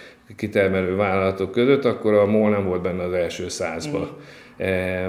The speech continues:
Speaker 1: másfél év múlva az első helyen voltunk.
Speaker 2: Ó. Na jó, ennyit az anekdotázásról, beszéljünk a keményebb dolgokról. Megfagyunk-e idén télen?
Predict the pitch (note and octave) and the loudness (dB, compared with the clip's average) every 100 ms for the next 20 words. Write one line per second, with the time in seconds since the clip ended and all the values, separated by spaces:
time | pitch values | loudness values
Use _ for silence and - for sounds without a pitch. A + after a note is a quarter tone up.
0 | F#2 G2+ F#2+ - G2+ F#2 F2+ F#2+ G2 G2+ | -2 -2 -2 -2 0 0 -2 -2 0 2
1 | A2 G#2+ G2+ G2 F#2+ F#2+ F#2 - - G2+ | 2 2 0 -2 -2 -2 -6 -12 -14 -6
2 | G2 G2+ G2 F2 E2+ D#2+ - E2 E2+ D#2+ | -6 -4 -4 -4 -6 -6 -8 -8 -12 -14
3 | - - - D#3+ C#3+ G#2 - - - - | -16 -20 -16 -8 -6 -6 -12 -20 -20 -20
4 | - - - - G3 A3+ C3+ - - - | -20 -20 -20 -2 2 4 4 0 -8 0
5 | F3+ F#3+ D#3+ D#3+ D#3+ D#3+ D3 D3 C#3 D#3 | 4 6 8 8 8 8 6 4 4 6
6 | C#3+ C#3+ C#3+ - E3 F3 F3 - - D3 | 6 6 4 8 10 12 10 4 0 6
7 | F3+ D3+ C3 B2+ B2+ C3 D3 C3+ B2+ B2 | 8 8 6 4 4 6 6 6 4 4
8 | C3+ C3+ C#3 C#3 D#3 D#3 D3+ - - - | 4 4 2 4 8 8 6 -6 -14 -16
9 | - F#3 F3 C3+ B2 B2 B2 B2 A#2+ A#2 | -4 0 2 4 4 2 2 2 0 -2
10 | A2+ A#2+ A2 A2 | -2 -2 -2 -4